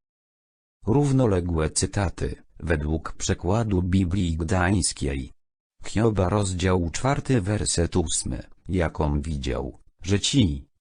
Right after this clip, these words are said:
którzy orali złość i rozsiewali przewrotność,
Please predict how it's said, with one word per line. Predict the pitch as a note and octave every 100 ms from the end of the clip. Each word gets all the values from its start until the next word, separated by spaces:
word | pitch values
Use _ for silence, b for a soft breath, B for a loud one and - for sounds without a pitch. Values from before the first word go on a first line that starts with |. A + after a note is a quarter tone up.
| -
którzy | - B2+ G#2+ G2+ F2
orali | F#2 B2 G#2+ E2
złość | F#2 G#2 A#2+ - - - - - _
i | A#2 G#2
rozsiewali | D#2 - - E2+ C#2 C2+ C2+ C#2+
przewrotność, | - E2 D#2+ G#2 - - D2+ C#2+ C#2+ - - -